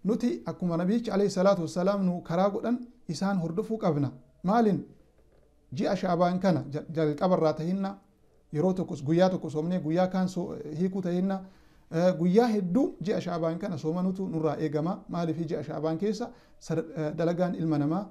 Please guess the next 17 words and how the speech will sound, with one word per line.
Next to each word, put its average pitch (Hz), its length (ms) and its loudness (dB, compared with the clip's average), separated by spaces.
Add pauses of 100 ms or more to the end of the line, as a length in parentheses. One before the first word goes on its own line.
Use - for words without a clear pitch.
(260)
gara 160 140 0
Rabbiitti 147 380 -2
ol 151 80 -6
fuudhama. 190 380 -2 (400)
Akkasuma 156 400 -4
mootu 160 380 -2
dalagaan 151 360 0
keenna 139 360 -4 (220)
yeroo 156 200 0
Rabbiitti 165 300 -2
ol 156 80 -8
fuudhamu 180 360 -6
haala 151 220 -4
soomana 147 320 0
qabnuun 135 460 -4
tahuu 165 240 -2
qaba. 175 260 2